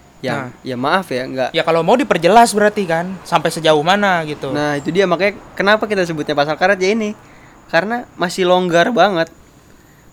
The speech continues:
Speaker 1: Masih bisa dicari celahnya buat kena atau buat nggak kena.
Speaker 2: Susah untuk dibedakan mana kritik, mana menghina.
Speaker 1: Menghina,
Speaker 2: Iya.
Speaker 1: itu dia. Karena sekarang, ya,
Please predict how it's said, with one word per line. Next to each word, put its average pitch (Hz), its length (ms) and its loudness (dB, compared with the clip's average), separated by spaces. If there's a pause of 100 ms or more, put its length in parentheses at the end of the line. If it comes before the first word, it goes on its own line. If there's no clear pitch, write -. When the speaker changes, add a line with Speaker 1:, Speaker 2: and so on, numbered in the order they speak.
(120)
Speaker 1:
Masih 156 240 -6
bisa 156 240 -2
dicari 151 400 0 (140)
celahnya 160 560 -2
buat 147 260 -6 (160)
kena 147 400 -6
atau 143 220 -6
buat 143 180 -4
nggak 143 200 -4
kena. 160 280 -6 (400)
Speaker 2:
Susah 190 320 -4
untuk 170 260 -6
dibedakan 147 640 -6
mana 143 260 -8
kritik, 139 420 -12
mana 160 380 -8 (720)
menghina. 170 340 -2
Speaker 1:
Menghina, 156 360 0 (160)
Speaker 2:
Iya. 123 160 -12
Speaker 1:
itu 143 160 -6
dia. 156 280 0 (420)
Karena 143 340 0
sekarang, 180 520 2 (800)
ya, 131 240 -4